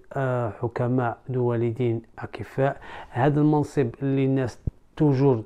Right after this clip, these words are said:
يفيزو رواحهم فيه، فيه أطماع، فيه ديكلون، فيه لوبيات من رؤساء الأندية، خاصة في لا ديزينياسيون، في التعيين الحكام. آه، حرب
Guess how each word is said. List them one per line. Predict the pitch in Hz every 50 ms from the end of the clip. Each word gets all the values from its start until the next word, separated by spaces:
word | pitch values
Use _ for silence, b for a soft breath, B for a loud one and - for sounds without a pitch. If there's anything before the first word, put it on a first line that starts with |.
| - -
يفيزو | 135 123 117 113 123 113 113 110
رواحهم | 110 113 104 - - 113 104
فيه، | - - 151 143 113 B B B B B B B - - -
فيه | 165 139 131 -
أطماع، | 147 147 143 - 139 143 147 147 147 - - -
فيه | - - 143 127
ديكلون، | 127 123 - 139 127 - - 147 147 151 151 151 -
فيه | - - 143 123 123
لوبيات | 123 127 127 117 120 120 120 131 135 131 - - 135
من | 123 120 123
رؤساء | 120 127 - 123 127 - - -
الأندية، | - 123 117 113 123 131 143 135
خاصة | - - - 147 135 - - 143
في | - - 131 - - 131
لا | 127 123
ديزينياسيون، | 117 117 135 135 127 117 123 120 117 110 110 104 - - 107 -
في | -
التعيين | - - - 120 113 120 139 147 151 147 B B B B B B B B B
الحكام. | 143 123 110 - - 120 - - - 117 95 92 - B B B B B B B B B -
آه، | 147 147 147 151 151 151 151 151 151 151 156 147 -
حرب | - - - - 170 175 170 139